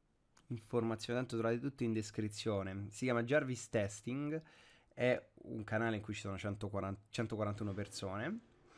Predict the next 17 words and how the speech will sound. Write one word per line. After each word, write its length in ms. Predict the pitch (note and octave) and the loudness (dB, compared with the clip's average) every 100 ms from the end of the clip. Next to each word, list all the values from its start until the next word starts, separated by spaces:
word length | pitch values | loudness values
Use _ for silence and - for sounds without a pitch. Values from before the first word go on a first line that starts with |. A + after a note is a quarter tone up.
| - _ | -20 _
E 140 | - F4 | 6 8
io 120 | - | 10
racconto 720 | A3 - - F3 C3+ B2 F3 | 6 4 6 6 6 4 2
ogni 180 | F#3 G3+ | 4 4
tanto 240 | F3 C3+ | 2 2
quello 160 | C#3+ E3+ | 2 4
che 120 | G#3 | 2
faccio, 540 | G3+ - D3 C3 - | 0 6 8 6 2
vi, 280 | C3+ A#2 A2+ | 2 4 4
vi 120 | A2+ | 2
do 540 | A#2 A2+ A2+ A2+ G#2+ A2 - | 4 6 6 6 2 -2 -2
piccoli 420 | D3+ - C3 B2+ | -2 0 2 2
input 440 | G#2 G#2+ B2 A#2 | 2 0 6 8
su 180 | A#2 - | 8 4
quello 240 | B2 A2+ | 0 0
che 100 | G#2 | -2
succede. 640 | G#2 - G#2+ - G2 A2+ | -6 -8 -8 -4 -4 -6